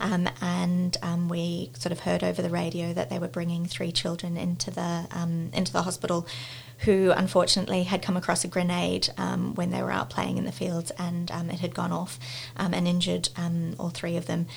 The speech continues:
Uh, and so the, by the time sort of we arrived at the surgical tent, the surgeon had already taken the first child in, um, to operate on, um, and we tried to resuscitate the other two,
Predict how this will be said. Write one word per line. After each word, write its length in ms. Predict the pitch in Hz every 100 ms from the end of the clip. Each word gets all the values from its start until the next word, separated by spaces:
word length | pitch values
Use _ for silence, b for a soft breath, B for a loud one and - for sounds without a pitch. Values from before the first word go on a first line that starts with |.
| B B B -
Uh, 300 | 170 170 165
and 160 | 175 175
so 200 | 170 175
the, 120 | 170
by 280 | - 180 180
the 60 |
time 340 | 190 180 175 175
sort 180 | -
of 80 | 170
we 140 | 170 170
arrived 320 | 160 165 -
at 80 | 196
the 60 |
surgical 420 | - 175 - -
tent, 260 | 170 170 165
the 80 | -
surgeon 380 | - 170 185 170
had 100 | 170
already 260 | 170 165
taken 320 | 170 180 -
the 60 | -
first 320 | - 170 170
child 420 | - 170 170 165 -
in, 300 | 170 170 165
um, 200 | 165 165
to 120 | 170
operate 420 | 180 - 170 170 165
on, 240 | 165 165 B B B B -
um, 260 | 170 170 170
and 160 | 170
we 100 | 165
tried 260 | - 160 180
to 80 | -
resuscitate 600 | 175 170 - 170 160 -
the 80 | 170
other 180 | 170
two, 440 | 170 - 185 175